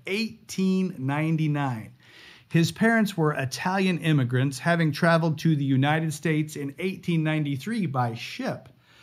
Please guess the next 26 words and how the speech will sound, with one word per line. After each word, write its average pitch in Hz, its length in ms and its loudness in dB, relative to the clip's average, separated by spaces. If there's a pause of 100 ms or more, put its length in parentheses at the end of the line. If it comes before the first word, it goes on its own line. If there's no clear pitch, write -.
(260)
The 151 220 2
family 202 440 2
settled 185 460 2
in 151 240 2
the 147 140 6
Brooklyn 214 680 0
area 165 380 0
of 123 260 -4
New 165 140 2
York 175 360 2
City. 139 520 0 (240)
His 135 280 -2
father 170 400 2
was 151 320 -2
a 135 140 -4
barber 208 500 -4
and 165 200 -8
his 123 220 0
mother 170 300 0
was 156 320 -2
a 147 160 -6
seamstress. 143 840 -4
Capone 247 460 6
had 185 400 4
eight 196 440 -4
siblings. 120 800 -2